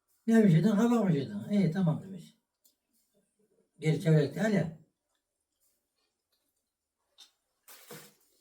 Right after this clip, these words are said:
Hoca davet ediyorlar. "Hocam," diyor, "kusura kalma," diyor.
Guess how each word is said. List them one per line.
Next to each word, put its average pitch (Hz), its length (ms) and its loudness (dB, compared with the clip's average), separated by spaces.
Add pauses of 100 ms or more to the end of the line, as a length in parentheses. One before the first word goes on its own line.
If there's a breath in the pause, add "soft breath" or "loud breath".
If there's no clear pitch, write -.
(540)
Hoca 180 300 2
davet 185 240 6
ediyorlar. 156 400 4 (1600)
"Hocam," 196 360 4
diyor, 180 160 0
"kusura 185 300 2
kalma," 185 320 4
diyor. 160 260 4